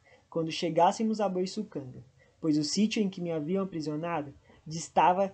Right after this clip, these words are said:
dela apenas seis milhas. Enquanto seguimos ao longo da costa, vimos de fato canoas que vinham de trás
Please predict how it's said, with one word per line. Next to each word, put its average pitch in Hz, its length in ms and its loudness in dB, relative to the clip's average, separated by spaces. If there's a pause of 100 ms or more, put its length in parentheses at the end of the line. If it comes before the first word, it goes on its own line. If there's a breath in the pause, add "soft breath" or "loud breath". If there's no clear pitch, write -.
(160)
dela 175 240 6
apenas 185 320 -2
seis 151 280 -4
milhas. 135 560 -14
Enquanto 196 400 0
seguimos 202 540 4
ao 180 140 8
longo 175 260 2
da 160 140 0
costa, 180 440 0 (520 soft breath)
vimos 190 300 2
de 190 100 0
fato 185 400 2
canoas 175 640 -2 (320 soft breath)
que 196 120 -2
vinham 196 280 2
de 175 160 -4
trás 180 400 2